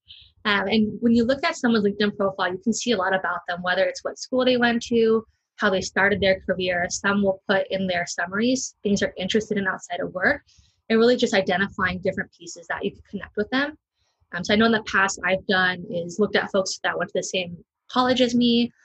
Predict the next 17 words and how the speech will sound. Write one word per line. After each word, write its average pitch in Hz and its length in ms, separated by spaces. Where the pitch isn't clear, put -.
or 185 560
that 180 300
worked 202 240
at - 80
similar 180 260
companies, 190 580
or 226 100
you 240 80
can 269 120
also 214 220
see 180 460
if - 100
you 202 80
have 170 260
mutual 196 320
connections 180 460
at 165 60